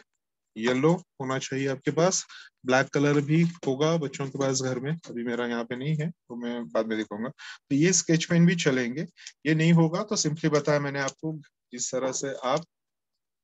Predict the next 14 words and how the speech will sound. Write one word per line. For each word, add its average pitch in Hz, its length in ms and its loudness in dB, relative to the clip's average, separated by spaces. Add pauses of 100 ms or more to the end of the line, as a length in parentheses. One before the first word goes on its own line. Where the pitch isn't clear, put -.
(1000)
हल्दी, 143 400 4
काजल 147 880 -2 (160)
और 127 180 2
कुमकुम, 135 420 -2 (760)
इनका 131 320 2
यूज़ 123 360 0
कर 120 180 -2
सकते 113 380 -4
हैं 117 340 -4 (480)
यहाँ 107 300 -4
पे 170 160 0 (280)
लगाने 104 380 0
के 110 220 0
लिए। 107 200 0